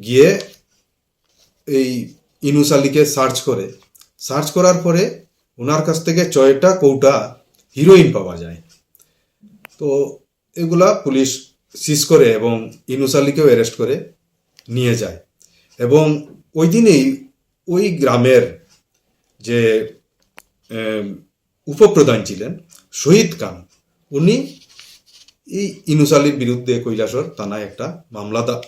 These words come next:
মামলাও দায়ের করেন। তারপরে সেটা তদন্ত হয়, তদন্ত হয়ে তিরিশ নয় দুই হাজার বিশ ইংরাজি তারিখে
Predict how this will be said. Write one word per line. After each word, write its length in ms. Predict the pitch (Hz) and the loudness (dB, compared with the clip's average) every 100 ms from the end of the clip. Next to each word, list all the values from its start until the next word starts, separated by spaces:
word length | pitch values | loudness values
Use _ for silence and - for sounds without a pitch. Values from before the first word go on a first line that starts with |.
| _ | _
মামলাও 380 | 113 120 127 156 | -8 -2 2 2
দায়ের 300 | 120 98 87 | 2 -2 -8
করেন। 280 | - 80 80 _ _ _ _ _ _ _ _ _ - - _ _ _ _ - | -14 -20 -20 _ _ _ _ _ _ _ _ _ -20 -20 _ _ _ _ -8
তারপরে 640 | 143 - 156 156 151 - - _ _ _ _ | -4 2 6 8 6 4 -8 _ _ _ _
সেটা 420 | - 135 143 135 127 - _ - - | -6 2 4 4 2 -6 _ -20 -8
তদন্ত 360 | 143 139 139 131 139 135 123 - - - - _ | -2 2 2 2 4 4 0 -8 -18 -20 -20 _
হয়, 200 | 127 127 | 0 0
তদন্ত 380 | 123 127 135 123 | 2 0 0 0
হয়ে 360 | 139 127 120 95 - - _ _ _ _ - - - - - | 0 0 -2 -4 -10 -20 _ _ _ _ -20 -20 -20 -20 -6
তিরিশ 300 | 226 233 233 170 | 0 2 2 2
নয় 300 | 151 151 151 | 4 4 4
দুই 140 | 135 | 4
হাজার 240 | 139 147 135 | 4 4 0
বিশ 240 | 123 117 | -2 -2
ইংরাজি 320 | 120 123 123 | 0 0 0
তারিখে 600 | 135 113 113 110 92 - | -2 -4 -4 -10 -16 -20